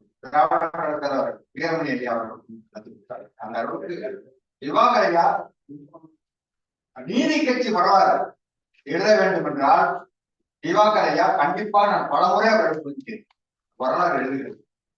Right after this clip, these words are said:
பல பேர் எழுதியிருக்கலாம், நீங்க எழுதுங்க. நீதி கட்சியுடைய தலைவர் அத்தனை பேர் வந்து சொற்பொழிவார்கள், மிகச் சிறந்த சொற்பொழிவு. அதுவும் சில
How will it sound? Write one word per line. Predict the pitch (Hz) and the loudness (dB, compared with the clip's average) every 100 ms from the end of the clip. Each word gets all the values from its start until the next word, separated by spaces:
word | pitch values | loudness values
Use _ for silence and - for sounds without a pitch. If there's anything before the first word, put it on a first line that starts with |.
| _ _ _ | _ _ _
பல | 165 190 | 0 4
பேர் | 214 247 | 4 4
எழுதியிருக்கலாம், | 240 233 214 196 - - - - _ _ _ _ _ _ _ - | 4 4 2 2 2 2 -4 -10 _ _ _ _ _ _ _ -12
நீங்க | 170 220 233 | -4 0 2
எழுதுங்க. | 208 196 185 208 - | 2 2 2 0 0
நீதி | - 285 294 | 0 0 0
கட்சியுடைய | 240 233 214 214 | -2 -2 -2 -2
தலைவர் | 190 254 262 - | 0 2 4 4
அத்தனை | - - 320 320 | 2 2 2 4
பேர் | 294 285 | 4 2
வந்து | 247 - | 2 0
சொற்பொழிவார்கள், | 233 214 196 180 - 220 - _ _ _ _ _ _ _ _ | -2 -2 -2 -4 -4 -10 -20 _ _ _ _ _ _ _ _
மிகச் | 175 226 226 | -8 -6 -4
சிறந்த | 208 254 285 220 | -2 0 2 2
சொற்பொழிவு. | 170 160 302 - - - _ - | 0 -4 -8 -8 -10 -14 _ -2
அதுவும் | - - 277 269 | -2 0 -4 -4
சில | 220 | -2